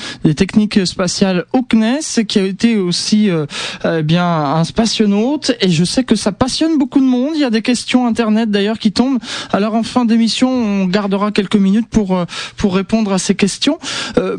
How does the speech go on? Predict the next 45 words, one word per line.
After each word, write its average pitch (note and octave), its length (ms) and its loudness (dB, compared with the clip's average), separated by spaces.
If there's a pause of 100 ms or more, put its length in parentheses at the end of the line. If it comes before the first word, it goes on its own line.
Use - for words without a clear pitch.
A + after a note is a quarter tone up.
pour C#4+ 220 2
l'heure, A3+ 400 0
donc, G#3+ 280 0
nous G#3+ 280 2
parlions, G#3+ 600 0
euh, F3 140 0
du E3 140 0
véhicule G3 440 2
A F#3+ 60 0
T G3 160 0
V. C4 360 0
Donc, G3+ 280 -2
on, F3+ 220 0
on F3+ 100 0
rappelle F3+ 380 0
que - 100 0
c'est F#3 300 -2
en, F3+ 160 -2
en F#3+ 60 2
fait - 260 -2
le F#3+ 60 2
cargo F3+ 420 0
de F3 100 0
l'espace, A#3+ 600 -2
comme F3+ 260 2
vous E3 160 0
disiez, E3 440 4
euh, D#3 220 0 (400)
euh, E3+ 220 0
Monsieur E3+ 380 2
Favier. F#3 460 2 (460)
Euh, F3+ 1040 -2
l-, - 60 -4 (220)
alors, A3+ 380 -2
il A#3+ 80 2
y A#3+ 60 2
a A#3+ 60 -2
quand B3 100 -2
même B3+ 200 4
une A3 80 0
technologie, A3 640 2
c'est - 120 -2
là F#3 100 4
qu'on G3 200 2
voit. G3+ 320 0